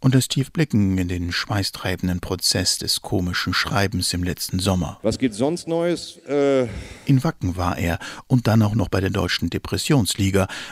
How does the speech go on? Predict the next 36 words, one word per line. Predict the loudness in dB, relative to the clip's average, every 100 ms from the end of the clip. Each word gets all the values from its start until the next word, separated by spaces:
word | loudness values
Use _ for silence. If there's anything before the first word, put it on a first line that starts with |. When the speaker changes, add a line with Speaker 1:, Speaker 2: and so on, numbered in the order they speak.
| -6
Speaker 1:
deren | -2 0 -2 -2 -2
Schirmherr | 0 2 4 2 2 0
er | 0 0
ist, | 2 0 -2 -6 -14 -10
wie | -4 0
er |
nicht | 0 -2 -4
ohne | -4 -2
Selbstironie | 0 -2 -2 -4 -2 0 0
erzählt. | -2 -2 -4 -6 -10 -6
Speaker 2:
Ich | -4 0
bin | 2
selber | 2 4 2
ja | 0
depressiv | -2 -4 -6 -6
gewesen. | -4 -4 -4 -6
Speaker 1:
Das | -8 0
erste | 2 2 -2
persönliche | -4 -2 0 0 0 0 -4
Bekenntnis | -4 -4 0 0 0 -2 0
an | -2
diesem | -2 -4
Abend | 0 0 2 0 -2 -12 -16 -16 -16 -8
mit | -6
komischem | -2 0 0 -2 -4 -4
Zungenschlag. | -2 0 0 -2 -6 -6 -8 -12 -8
Speaker 2:
Und | 0 2
dann | 4
hab | 2
ich | 2
Tabletten | 0 2 0 2
gekriegt. | 0 2 0 0 -8 -18 -20 _
Da | -4 -2
waren | 0 2
gute | 2 2 -2
bei. | -2 -2 -4